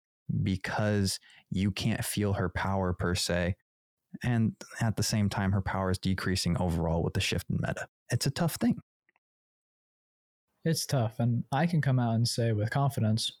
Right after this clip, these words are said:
Speaker 2: that is
Speaker 1: Mm-hmm.
Speaker 2: not okay. If a legend's power is all intangible,
Speaker 1: Mm-hmm.
Speaker 2: that's a huge, huge problem. But I will also say that I am a huge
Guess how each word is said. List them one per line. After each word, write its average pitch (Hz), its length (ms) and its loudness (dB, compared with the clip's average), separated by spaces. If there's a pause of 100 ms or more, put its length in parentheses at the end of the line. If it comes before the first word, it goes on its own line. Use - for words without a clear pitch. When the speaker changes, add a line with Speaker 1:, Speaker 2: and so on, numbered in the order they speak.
(100)
Speaker 2:
that 131 160 2
is - 100 6
Speaker 1:
Mm-hmm. 101 100 6
Speaker 2:
not 151 120 6
okay. 151 400 0 (340)
If 131 320 0 (160)
a 135 80 2
legend's 143 480 2
power 131 540 0
is 113 160 0
all 117 500 0 (480)
intangible, 127 680 4
Speaker 1:
Mm-hmm. - 60 -6 (920)
Speaker 2:
that's 156 320 0
a 202 80 0
huge, 170 640 2
huge 135 320 0
problem. 104 400 0 (500)
But 143 380 2 (100)
I 127 120 2
will 110 120 0
also 156 360 0
say 120 420 2
that 123 140 2
I 135 140 2
am 135 120 4
a 110 100 2
huge 170 640 0